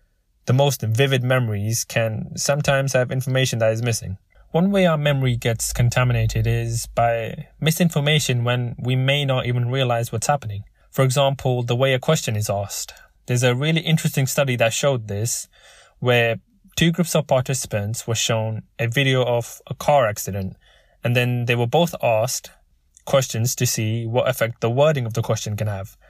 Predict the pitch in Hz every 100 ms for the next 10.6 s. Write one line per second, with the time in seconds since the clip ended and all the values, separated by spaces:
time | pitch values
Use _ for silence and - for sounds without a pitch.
0 | _ _ _ _ _ _ - 151 180 175
1 | 156 139 113 107 143 - - - - 139
2 | 160 - 135 135 - 135 127 127 127 123
3 | 123 107 104 107 127 - 117 113 113 120
4 | - 160 - - - 107 104 98 110 165
5 | _ _ _ _ _ _ _ - 117 147
6 | 160 135 131 123 123 123 123 - - -
7 | - 151 165 - 135 135 135 127 - 123
8 | 120 - 120 117 120 123 127 131 - 127
9 | 139 123 - 101 - 98 101 101 _ _
10 | _ _ 131 131 131